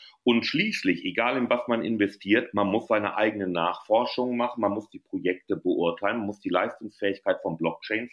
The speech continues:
beurteilen. Auch hier gilt, do your own research. Man wird zu seiner eigenen Bank und damit bekommt man eben auch die entsprechende eigene Verantwortung.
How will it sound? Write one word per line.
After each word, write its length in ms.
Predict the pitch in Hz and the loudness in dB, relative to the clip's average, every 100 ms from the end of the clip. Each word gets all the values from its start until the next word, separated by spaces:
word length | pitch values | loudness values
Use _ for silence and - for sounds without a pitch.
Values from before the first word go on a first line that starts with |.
| - | -6
beurteilen. 600 | 107 113 117 110 110 120 - - - | -2 0 -2 -2 0 0 -4 -12 0
Auch 220 | 101 98 - | 0 0 4
hier 200 | 117 - | 4 6
gilt, 400 | 175 98 - - | 4 2 -4 -12
do 140 | 101 107 120 | -8 0 2
your 220 | 131 - | 2 2
own 300 | 85 87 123 - | 2 2 -2 0
research. 580 | 127 87 - 64 - - _ _ 101 | 0 0 -6 -10 -12 -20 _ _ -2
Man 160 | 101 | 2
wird 220 | 127 135 - | 2 2 -2
zu 80 | 117 | 0
seiner 340 | 113 110 104 | 2 0 2
eigenen 440 | 110 101 95 87 | 2 2 0 0
Bank 380 | 85 82 113 175 _ _ - | 2 2 0 -6 _ _ -8
und 120 | 104 | 0
damit 240 | 95 117 120 | 2 2 0
bekommt 400 | 117 107 104 - | 0 0 0 0
man 140 | 113 | 0
eben 240 | 123 123 95 | 2 2 2
auch 180 | 120 - | 0 0
die 100 | 117 | -4
entsprechende 680 | 117 - 101 - 113 120 - | -4 -2 -2 0 -2 -2 0
eigene 360 | 92 95 117 | 0 0 -4
Verantwortung. 760 | - 160 170 - - - - | -2 -2 -2 -6 -10 -12 -18